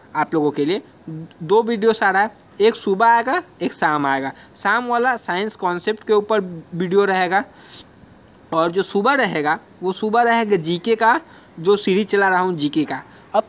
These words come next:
कोई दिन हो सकता है science concept ना आए, तो उस दिन आएगा क्या है, एंटोनियम, synonyms। antonyms जो करा रहा हूँ और synonyms,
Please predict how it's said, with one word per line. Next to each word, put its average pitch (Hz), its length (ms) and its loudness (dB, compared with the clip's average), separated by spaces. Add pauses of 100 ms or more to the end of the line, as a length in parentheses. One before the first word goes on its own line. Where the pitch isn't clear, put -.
कोई 247 220 6
दिन 233 200 0
हो 220 120 2
सकता 226 320 2
है 220 100 4
science 208 320 -2
concept 202 480 -2
ना 180 260 0
आए, 160 140 -4 (280)
तो 196 180 -14
उस 208 200 -8
दिन 226 240 -12
आएगा 214 280 -2
क्या 226 200 -2
है, 240 160 -4 (320)
एंटोनियम, 190 580 -2
synonyms। 156 600 -2 (400)
antonyms 220 760 0
जो 233 180 4
करा 196 360 2
रहा 190 260 0
हूँ 156 240 -6 (280)
और 180 140 0
synonyms, 180 720 -4